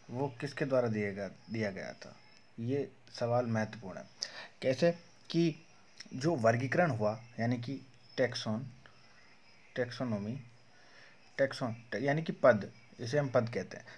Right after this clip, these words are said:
तो सबसे पहले कैरोलस लिनियस ने जो वर्गीकरण दिया था, वो किस आधार पर वर्गीकरण दिया था? तो उसने Three Kingdom Theory दी, यानी कि द्विजगत प्रणाली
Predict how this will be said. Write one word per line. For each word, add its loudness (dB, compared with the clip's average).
तो 0
सबसे 2
पहले 4
कैरोलस 2
लिनियस 0
ने -2
जो 0
वर्गीकरण 2
दिया 6
था, -6
वो -2
किस -2
आधार 8
पर -6
वर्गीकरण -2
दिया 4
था? -4
तो 2
उसने 0
Three 4
Kingdom 4
Theory 0
दी, -4
यानी 0
कि -2
द्विजगत 2
प्रणाली 4